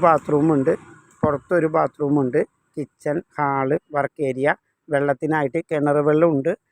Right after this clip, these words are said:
വാട്ടർ കണക്ഷനുണ്ട്. ഈ വീടിൻ്റെ പ്രത്യേകത എന്ന് വെച്ചാൽ ഈ വീട്ടിൽ നിന്ന് വെണ്ടൂർ ജംഗ്ഷനിലേക്ക്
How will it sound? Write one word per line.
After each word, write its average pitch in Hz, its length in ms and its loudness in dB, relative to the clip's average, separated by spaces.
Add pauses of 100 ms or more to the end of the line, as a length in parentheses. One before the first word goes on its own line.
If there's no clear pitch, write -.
(180)
വാട്ടർ 139 400 -4
കണക്ഷനുണ്ട്. 143 640 -4 (840)
ഈ 160 160 -2
വീടിൻ്റെ 165 380 2
പ്രത്യേകത 156 400 -2
എന്ന് 156 100 2
വെച്ചാൽ 151 200 0
ഈ - 80 4
വീട്ടിൽ 151 320 0
നിന്ന് 147 240 2
വെണ്ടൂർ 147 340 2 (120)
ജംഗ്ഷനിലേക്ക് 151 640 -2